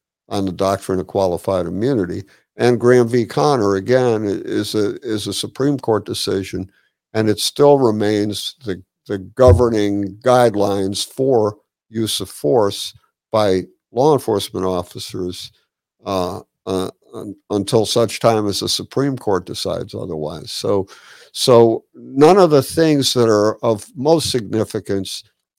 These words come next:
to law enforcement officers in terms of their,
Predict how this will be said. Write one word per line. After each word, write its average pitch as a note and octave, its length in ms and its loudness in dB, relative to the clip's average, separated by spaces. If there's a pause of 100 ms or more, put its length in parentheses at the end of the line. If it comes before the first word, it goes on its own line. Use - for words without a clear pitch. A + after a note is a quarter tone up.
to A#2+ 160 -4
law A#2+ 260 4
enforcement A2 540 -2
officers G2+ 640 -6
in F#2+ 100 -10
terms G#2+ 400 -6
of G2 140 -8
their, G#2 300 0